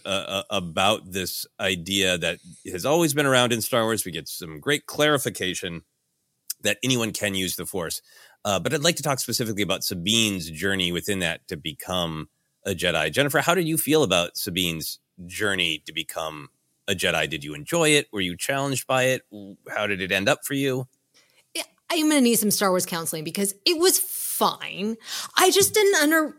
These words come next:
Speaker 2: I don't understand the purpose of it. I think it's because, like, we knew this character so well from Star Wars Rebels. We saw her journey and what, I mean, maybe I missed it. It wasn't really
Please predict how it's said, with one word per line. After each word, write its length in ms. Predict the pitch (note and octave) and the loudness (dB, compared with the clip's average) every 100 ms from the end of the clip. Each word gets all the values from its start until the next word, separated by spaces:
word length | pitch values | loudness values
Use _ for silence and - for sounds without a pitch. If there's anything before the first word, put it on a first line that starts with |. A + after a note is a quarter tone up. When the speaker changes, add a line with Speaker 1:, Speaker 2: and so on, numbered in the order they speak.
| - | 2
Speaker 2:
I 100 | D#4 | 4
don't 260 | E4+ F4+ C4 | 6 4 2
understand 540 | D#4 D#4 - C#4+ C4+ | 2 2 2 4 4
the 40 | G#3+ | 2
purpose 420 | - A#3+ C#4 A#3+ | -2 -2 0 -2
of 100 | E3+ | -2
it. 80 | G3 | 2
I 100 | C4+ | 2
think 160 | D4 E4 | 4 2
it's 100 | F4 | 0
because, 320 | D#4 D4 C#4 | 0 0 2
like, 300 | B3 G#3 - - - - _ | 2 2 -2 -18 -20 -20 _
we 240 | - C4 C4+ | 0 4 6
knew 360 | B3 C4 G#4 A4+ | 6 6 6 6
this 180 | G#4+ - | 4 4
character 480 | C4 A3+ F#3+ A#3 G#3 | 2 0 0 -2 0
so 240 | - A#3 | 2 0
well 500 | G3+ D3+ D3 E3 G3+ _ | 0 -4 -6 -8 -12 _
from 180 | - G#3+ | -2 0
Star 300 | - F#3+ F3 | 0 -2 -2
Wars 240 | F3 F3 | -2 -4
Rebels. 460 | D3 D3 G#2 D3+ - - | -6 -8 -8 -6 -8 -6
We 140 | F3 | -4
saw 420 | - - F3 G#3 | -2 -2 0 0
her 300 | A3+ C4+ C4+ - _ | 0 0 -2 -6 _
journey 640 | - G#3 F3 E3 E3 G3 - | -2 0 -2 -4 -8 -8 -2
and 140 | B3 G3+ - | -2 -4 -14
what, 480 | - G#3+ F3+ F3+ G#3 - | -6 -2 0 2 0 0
I 60 | |
mean, 320 | G3+ G3 G#3 F#3 | 2 2 -2 -4
maybe 300 | G3+ G3+ E3 | 2 2 2
I 160 | F#3+ C#3 | -2 -6
missed 420 | D#3 A#3 E4+ - | 2 4 6 6
it. 200 | E4+ E4+ - | 2 2 -2
It 60 | |
wasn't 380 | F3 F#3+ A3+ A#3 | 0 2 4 2
really 360 | G#3 F#3 D#3+ | 0 0 -2